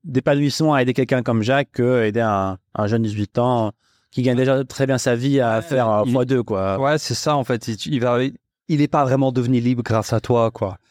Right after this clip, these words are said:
Speaker 2: Euh,
Speaker 1: Ouais.
Speaker 2: il, il est pas vraiment attaché au mouvement, aux valeurs à trois cents pour cent. Il, c'est pas vraiment une histoire comme on peut être un Jacques, un Isaac,
Speaker 1: Ouais,
Speaker 2: une Charlotte.
Speaker 1: Charlotte qui te
Speaker 2: Ouais.
Speaker 1: dit, euh, « J'ai quitté, euh, mon job, je, je,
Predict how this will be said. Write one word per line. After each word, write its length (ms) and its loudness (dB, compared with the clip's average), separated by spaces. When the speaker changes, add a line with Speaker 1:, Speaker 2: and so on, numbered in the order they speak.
Speaker 2:
Euh, 380 0
Speaker 1:
Ouais. 80 -6
Speaker 2:
il, 200 -2
il 120 0
est 40 2
pas 160 0
vraiment 360 0
attaché 420 0
au 120 2
mouvement, 640 0
aux 40 -2
valeurs 520 0
à 60 4
trois 200 -6
cents 160 -2
pour 140 -8
cent. 300 0
Il, 100 -6
c'est 240 -4
pas 140 2
vraiment 320 0
une 180 0
histoire 680 0
comme 240 -2
on 120 0
peut 120 -2
être 120 0
un 120 0
Jacques, 400 0
un 100 -2
Isaac, 360 2
Speaker 1:
Ouais, 60 -4
Speaker 2:
une 80 -2
Charlotte. 360 -2
Speaker 1:
Charlotte 440 0
qui 140 -2
te 100 -2
Speaker 2:
Ouais. 140 0
Speaker 1:
dit, 120 2
euh, « 300 2
J'ai 140 -6
quitté, 360 -2
euh, 600 0
mon 240 0
job, 360 2
je, 380 0
je, 440 0